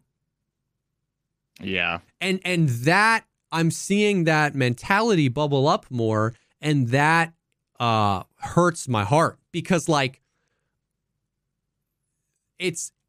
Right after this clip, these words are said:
Speaker 2: A, unrealistic to assume that the average player could make fifty million rubles in a month, right? I, I play this game, like, when people ask me how I make so much money, my new answer is, like, "I play this game an unhealthy amount. Like, please don't compare yourself to me. I'm,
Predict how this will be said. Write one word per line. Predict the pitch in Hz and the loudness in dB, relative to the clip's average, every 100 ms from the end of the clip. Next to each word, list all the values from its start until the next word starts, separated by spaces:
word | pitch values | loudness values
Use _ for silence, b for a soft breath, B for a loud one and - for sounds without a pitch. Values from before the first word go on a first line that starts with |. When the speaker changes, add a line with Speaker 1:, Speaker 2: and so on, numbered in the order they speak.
| _ | _
Speaker 2:
A, | 220 269 202 180 | -4 0 2 2
unrealistic | 170 180 165 160 156 160 160 135 | 2 2 2 2 2 0 -4 -2
to | 147 | 0
assume | 131 - 147 139 | 0 2 2 2
that | 127 120 123 | 0 -2 -4
the | 127 | -2
average | 120 117 110 | -2 -2 -4
player | - 113 110 | -4 0 0
could | - 107 98 104 _ _ _ _ _ _ _ _ | -2 -6 -6 -8 _ _ _ _ _ _ _ _
make | 123 113 | -2 0
fifty | 123 113 | -2 0
million | 113 107 107 113 | 0 2 0 0
rubles | 127 120 117 | 0 0 -2
in | 107 | 0
a | |
month, | 151 156 131 | 0 0 0
right? | 117 117 | 0 0
I, | 120 120 | -2 -2
I | |
play | 123 147 131 | -2 0 -2
this | 123 | -2
game, | 127 117 113 - | -2 0 -2 -2
like, | 120 107 B - | -6 -6 B -6
when | 165 | -2
people | 180 196 208 | 0 0 0
ask | 170 180 | 0 0
me | 175 | 0
how | 156 | 2
I | 156 | 2
make | 139 143 | 0 -2
so | 139 | -4
much | 139 131 | -4 -4
money, | 120 139 | -2 0
my | 147 120 | 0 2
new | 135 156 | 2 2
answer | 135 151 135 | 0 -2 -4
is, | 127 | -4
like, | 120 - | -8 -4
"I | 127 | -4
play | 127 143 135 165 | -4 -2 0 2
this | 165 - | 0 -2
game | 131 131 | -4 -2
an | 123 113 | -4 -4
unhealthy | 117 117 113 - 107 | -6 -2 -4 -4 -6
amount. | 98 90 87 | -4 -6 -10
Like, | 107 107 | -14 -16
please | - 147 165 160 139 | -6 0 4 2 0
don't | 131 117 | -2 -2
compare | 127 120 | -2 -2
yourself | 117 120 - | 0 -2 -4
to | |
me. | 117 110 | -6 -6
I'm, | 113 | -6